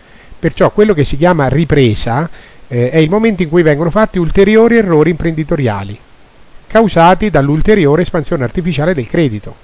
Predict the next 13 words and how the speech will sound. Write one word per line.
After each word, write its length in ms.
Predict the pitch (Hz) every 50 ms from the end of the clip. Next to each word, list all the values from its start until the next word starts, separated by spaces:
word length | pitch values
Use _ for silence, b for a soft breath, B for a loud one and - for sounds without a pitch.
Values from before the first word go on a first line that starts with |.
| - b b b b b b -
Ecco 260 | 185 190 - - 156
perché 320 | 139 151 143 - - 160 139
la 80 | 123
ripresa 380 | 123 127 120 - 170 - - 123
ciclica 760 | - - 175 160 - - 160 160 - 196 202 214 214 - -
è, 260 | - 160 165 147 -
è 220 | 113 123 127 123 123
un 120 | 123 127
fenomeno 420 | - 165 165 190 196 185 156 151 -
opposto 840 | 180 175 170 - - 156 131 113 113 - - - - 190 214 226 - B B B B B B B B
alla 240 | - 147 175 202 214
crescita 420 | 175 143 127 120 - - - 143 135
strutturale. 640 | - - 127 - - 143 117 101 101 101 101 101